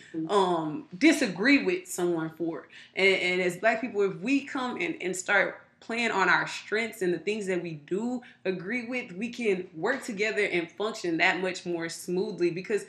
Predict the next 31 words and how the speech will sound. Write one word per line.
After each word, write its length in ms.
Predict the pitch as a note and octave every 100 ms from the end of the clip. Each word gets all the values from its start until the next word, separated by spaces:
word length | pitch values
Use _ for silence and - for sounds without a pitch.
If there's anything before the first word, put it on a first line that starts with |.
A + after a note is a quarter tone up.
| - -
sometimes 460 | - C#4+ D#4 C#4 G3+
we 120 | B3
won't 220 | C4 B3+
even 320 | G#3 F3+ D#3 - -
work 380 | - G#3 - -
with 160 | F#3
someone 560 | F3+ F#3+ F3 F3 D#3+ -
or 140 | E3+ E3
even 460 | F3 G#3+ F#3 E3
reach 240 | F3+ G3+ -
out 220 | - -
to 140 | - G3+
them 220 | F#3+ F3+
to, 260 | F3+ F3
to, 260 | E3 F#3+ E3+ - -
even 340 | G#3 B3 D4+ C4+
though 140 | B3
that 160 | G#3+ G3+
they 200 | G#3 F#3
may 140 | G#3
have 240 | G3+ F3+ -
all 180 | - A#3+
the 80 | A#3
resources 680 | A#3 B3 A3 A3 A3+ A3
and 220 | F#3 F3
they, 400 | F3 F3+ F3 - E3
they, 180 | F3 -
it, 200 | F3+ - - D#3 D#3+ -
they 220 | E3 F#3+
may 160 | G3 G3+
have 400 | G#3 F3+ E3+ -